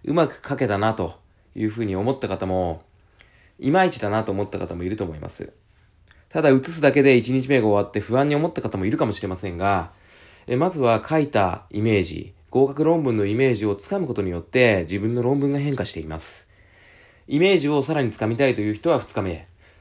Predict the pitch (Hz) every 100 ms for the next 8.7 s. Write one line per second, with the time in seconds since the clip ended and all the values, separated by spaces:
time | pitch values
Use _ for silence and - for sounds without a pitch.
0 | - 123 131 - 160 127 98 - 143 175
1 | 180 196 202 151 127 131 123 - 90 95
2 | 101 85 87 - - 110 120 139 135 160
3 | 113 101 104 120 113 139 107 120 113 156
4 | 147 104 87 - - - 107 110 120 123
5 | 113 143 143 131 123 87 - 113 104 85
6 | 80 78 - _ _ _ - - - _
7 | _ _ 139 160 - 127 107 98 - -
8 | 92 - 104 107 101 85